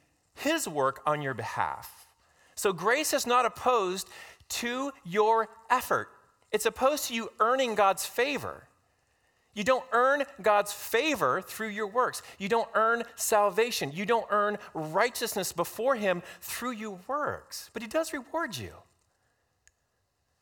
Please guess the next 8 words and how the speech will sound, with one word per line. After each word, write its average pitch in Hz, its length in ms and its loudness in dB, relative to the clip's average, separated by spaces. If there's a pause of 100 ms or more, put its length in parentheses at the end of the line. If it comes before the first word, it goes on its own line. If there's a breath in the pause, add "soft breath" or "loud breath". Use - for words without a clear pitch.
(1300)
I 165 60 -4
hope 240 200 -2
that 294 160 0
distinction 214 580 -2
doesn't 165 320 -2
make 180 200 -2
us - 180 -4
nervous. 139 680 -8